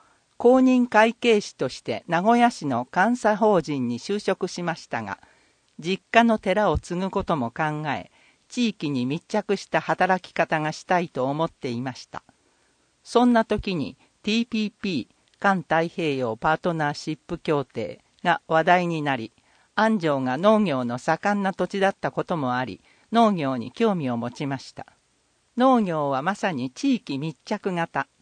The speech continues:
自分の思いにフィットしました。二十六歳の時に仕事を辞め、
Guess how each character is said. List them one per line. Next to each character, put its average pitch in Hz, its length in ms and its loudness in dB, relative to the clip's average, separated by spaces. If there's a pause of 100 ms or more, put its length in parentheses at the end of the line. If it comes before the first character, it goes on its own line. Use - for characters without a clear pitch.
(460)
自 190 160 -2
分 240 240 2
の 214 200 6
思 208 200 4
い 214 80 0
に 151 160 -6
フ - 140 -6
ィ - 60 0
ッ - 80 -20
ト 151 120 -4
し - 180 -10
ま 139 140 -6
し - 140 -18
た。 - 160 -12 (720)
二 247 180 4
十 180 240 0
六 151 220 -4
歳 226 260 0
の 139 140 -4
時 170 260 -4
に 151 140 -4
仕 160 120 -8
事 196 400 0
を 170 80 2
辞 147 160 -4
め、 143 200 -8